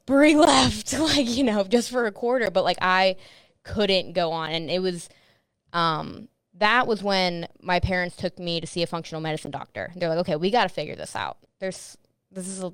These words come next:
not a good situation." Um, 'cause I was also, I was living alone, and I was very isolated. I had no community. Um, I didn't know anyone in the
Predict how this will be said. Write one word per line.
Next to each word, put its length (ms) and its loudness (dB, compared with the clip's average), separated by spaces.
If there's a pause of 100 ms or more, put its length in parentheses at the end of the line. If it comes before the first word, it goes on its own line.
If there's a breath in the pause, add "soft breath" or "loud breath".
not 320 -2
a 20 -8
good 140 -6
situation." 720 0 (520 loud breath)
Um, 300 2
'cause 100 -2
I 40 6
was 100 2
also, 220 2
I 80 2
was 140 0
living 220 -2
alone, 380 -2
and 100 -6
I 60 0
was 100 -4
very 180 -2
isolated. 560 -6
I 40 -6
had 280 0
no 440 -2
community. 720 -8 (200)
Um, 540 -10 (520)
I 100 2
didn't 160 2
know 100 0
anyone 640 0
in 340 -8 (100)
the 200 -8